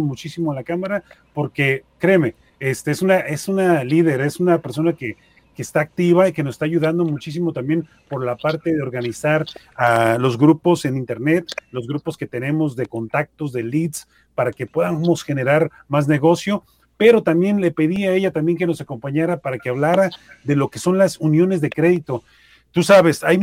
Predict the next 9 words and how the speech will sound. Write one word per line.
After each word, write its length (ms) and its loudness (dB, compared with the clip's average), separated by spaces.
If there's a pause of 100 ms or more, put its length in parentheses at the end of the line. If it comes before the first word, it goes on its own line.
hay, 260 2
hay, 200 -2
existen 520 -4
las 240 -2
instituciones 540 -8
financieras 540 -2
como 180 -6
los 300 -8
bancos, 540 0